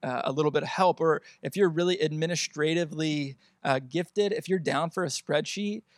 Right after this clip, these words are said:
uh, we always need help coordinating children's ministry volunteers. Uh, the schedules change. We're working on it all the time. Uh, if you wanna sit at, in the evening and spend twenty minutes looking at a spreadsheet, uh, we need your help. Uh, we could, we really need that. It would be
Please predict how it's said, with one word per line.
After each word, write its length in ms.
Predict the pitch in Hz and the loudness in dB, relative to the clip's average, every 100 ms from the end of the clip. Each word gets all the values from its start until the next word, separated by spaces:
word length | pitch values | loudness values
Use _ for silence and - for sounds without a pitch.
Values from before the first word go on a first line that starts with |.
| _ | _
uh, 120 | - 147 | 0 0
we 180 | 220 - | -2 -2
always 360 | 165 196 185 165 | 0 2 2 0
need 140 | 160 | 0
help 200 | 147 147 | 0 0
coordinating 540 | - 151 147 143 143 | 0 0 0 -2 -4
children's 340 | 147 175 156 147 | -4 -4 -4 -6
ministry 300 | 147 147 147 | -8 -8 -4
volunteers. 680 | 156 147 - 165 180 190 - _ _ | -2 -2 -4 -4 -4 -6 -12 _ _
Uh, 120 | - 147 | -2 0
the 80 | |
schedules 460 | 135 - 185 190 160 | -2 0 0 0 -4
change. 460 | - 196 185 185 175 | 0 0 2 0 -2
We're 100 | 143 | 0
working 260 | 170 170 | 0 0
on 120 | 170 | 0
it 40 | 151 | 4
all 180 | 156 185 | 4 2
the 100 | 175 | 2
time. 460 | 165 156 147 143 - - - | 0 2 0 -4 -10 -16 -2
Uh, 120 | 160 | 0
if 100 | - - | 0 -2
you 200 | 180 233 | -2 -2
wanna 180 | 240 | -2
sit 400 | 156 - 190 185 - _ _ - | -2 -2 -2 -4 -10 _ _ -2
at, 160 | 147 - | 0 0
in 220 | 147 139 | -2 -2
the 180 | 143 160 | -4 -4
evening 320 | 170 175 175 | -2 -2 -4
and 160 | 202 - | -4 -6
spend 300 | - 160 160 | -6 -6 -6
twenty 260 | - 165 156 | -6 -6 -4
minutes 300 | 151 156 160 | -6 -6 -8
looking 240 | 156 165 | -8 -6
at 80 | 156 | -6
a 140 | - | -6
spreadsheet, 480 | - 156 - 175 165 _ - _ _ | -6 -6 -6 -10 -10 _ -20 _ _
uh, 220 | - 143 - | 0 0 0
we 160 | 143 196 | -2 -2
need 200 | 233 247 | -2 -4
your 120 | 208 | -4
help. 480 | 151 - 160 - - - | -4 -2 0 0 -4 -2
Uh, 240 | 156 156 165 | -2 -2 -2
we 160 | 160 202 | -4 0
could, 320 | 247 226 170 | 0 -2 -6
we 240 | 151 185 226 | -2 -2 -2
really 560 | 160 196 208 214 202 165 | 0 0 2 0 -2 0
need 220 | 185 190 | 2 2
that. 200 | 139 147 | 2 2
It 60 | |
would 140 | 156 156 | 0 0
be 240 | 185 180 | -4 -6